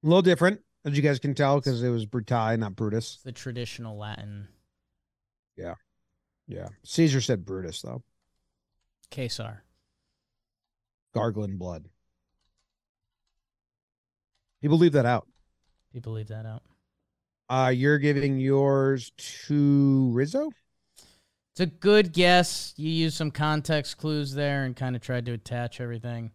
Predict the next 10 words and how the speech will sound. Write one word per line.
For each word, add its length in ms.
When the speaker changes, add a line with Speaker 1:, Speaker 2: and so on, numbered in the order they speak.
Speaker 2:
Um, 520
I'm 160
gonna 140
do 220
it 60
as 180
a 520
Mike 280
King 260
Band-Aid, 540